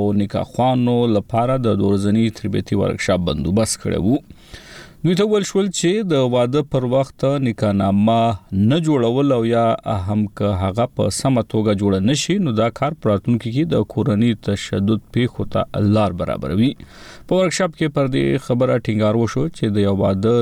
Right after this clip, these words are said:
د خرابېدو په صورت کې نکاحنامه د ښځې د حقونو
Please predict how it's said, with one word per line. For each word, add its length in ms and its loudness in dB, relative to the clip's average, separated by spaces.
د 100 0
خرابېدو 440 0
په 160 -4
صورت 340 -4
کې 400 0
نکاحنامه 720 0
د 180 2
ښځې 480 -2
د 320 2
حقونو 480 0